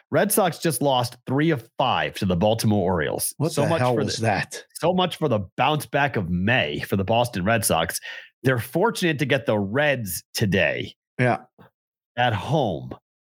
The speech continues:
Speaker 2: Yeah.
Speaker 1: Do you
Speaker 2: They
Speaker 1: dare
Speaker 2: almost
Speaker 1: bet the
Speaker 2: got to
Speaker 1: Red Sox?
Speaker 2: five hundred, right? Had they won yesterday and won today, they would have been five hundred going to June.
Speaker 1: Yes, correct. They're
Speaker 2: That was
Speaker 1: twenty-three and
Speaker 2: the goal.
Speaker 1: twenty-six. Yep, to
Speaker 2: Yeah.
Speaker 1: get to five hundred by May.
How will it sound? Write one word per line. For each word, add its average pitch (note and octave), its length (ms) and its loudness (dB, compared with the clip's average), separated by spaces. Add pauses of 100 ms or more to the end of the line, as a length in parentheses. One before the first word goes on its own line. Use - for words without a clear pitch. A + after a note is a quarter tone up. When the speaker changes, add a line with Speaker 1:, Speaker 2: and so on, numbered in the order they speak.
(140)
Speaker 2:
Yeah. A#2+ 200 0 (720)
Speaker 1:
Do A2+ 100 0
you A2+ 120 2
Speaker 2:
They G2 60 -4
Speaker 1:
dare C#3+ 220 0
Speaker 2:
almost A3 300 0
Speaker 1:
bet F3 80 0
the - 20 2
Speaker 2:
got C3+ 60 -2
to - 60 0
Speaker 1:
Red D#3 100 -4
Sox? D#3+ 100 2
Speaker 2:
five C#3+ 140 0
hundred, C3+ 420 -2
right? C3+ 280 0
Had C3 120 0
they B2+ 120 2
won D3 260 0
yesterday D#3 440 0
and B2 100 0
won C3+ 160 0
today, B2+ 260 0
they G#2+ 120 0
would A2+ 160 0
have A2+ 60 0
been A2+ 140 0
five A2 280 0
hundred G#2 300 0
going G2 180 2
to F#2+ 80 0
June. A2+ 140 2
Speaker 1:
Yes, - 280 0
correct. F2 340 0
They're F#2 100 0
Speaker 2:
That - 60 -6
was - 20 -14
Speaker 1:
twenty-three C3 460 0
and A2 80 -2
Speaker 2:
the - 40 -8
goal. A#2+ 100 0
Speaker 1:
twenty-six. G2 360 0 (260)
Yep, - 160 0 (180)
to G#2 40 2
Speaker 2:
Yeah. F#2 60 4
Speaker 1:
get G2 200 0
to G#2 120 -2
five G#2+ 240 2
hundred F#2+ 200 0
by F#2 120 2
May. E2+ 300 2